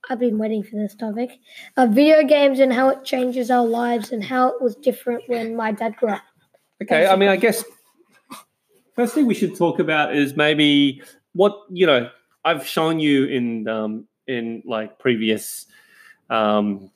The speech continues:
Speaker 2: you know, uh, when we played, um, computer games in the past, I've al-, always talked about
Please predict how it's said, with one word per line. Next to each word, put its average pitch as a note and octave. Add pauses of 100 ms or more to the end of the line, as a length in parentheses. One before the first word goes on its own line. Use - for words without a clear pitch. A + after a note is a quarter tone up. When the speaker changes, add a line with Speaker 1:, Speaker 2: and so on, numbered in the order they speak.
(340)
Speaker 2:
you B2+
know, G#2 (160)
uh, G#2 (120)
when A#2+
we A#2
played, A#2 (840)
um, A2
computer A#2+
games G#2+
in A2
the G2+
past, G#2+ (280)
I've A2
al-, A#2+
always B2+
talked G#2+
about A2+